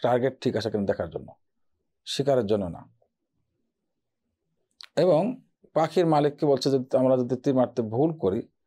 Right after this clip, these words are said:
ভুল হলে একটা করে তীর তুমি পাবে।" ইবনে ওমর রাদিয়াল্লাহু তাআলা আনহুমা যখন দেখলেন,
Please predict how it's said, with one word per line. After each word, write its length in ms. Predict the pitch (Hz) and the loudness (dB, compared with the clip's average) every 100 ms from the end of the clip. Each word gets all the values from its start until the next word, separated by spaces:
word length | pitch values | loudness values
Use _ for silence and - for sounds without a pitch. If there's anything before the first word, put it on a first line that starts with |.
| _ _ _ _ _ 104 | _ _ _ _ _ -4
ভুল 220 | 139 165 | 0 2
হলে 120 | 180 | 2
একটা 160 | 151 127 | 0 0
করে 160 | 117 | 0
তীর 220 | - 107 | 0 -2
তুমি 160 | - 87 - | -4 -8 -10
পাবে।" 180 | - - _ _ _ _ _ _ _ _ _ _ _ - | -14 -18 _ _ _ _ _ _ _ _ _ _ _ -4
ইবনে 160 | 143 | 0
ওমর 160 | 160 156 | 2 2
রাদিয়াল্লাহু 340 | 143 139 135 | 2 2 2
তাআলা 200 | 131 123 | 2 2
আনহুমা 540 | 131 143 113 98 98 - - | 2 2 0 -2 -2 -4 -6
যখন 280 | - 117 110 | -4 -2 -2
দেখলেন, 400 | 120 143 113 135 | -2 0 -2 -2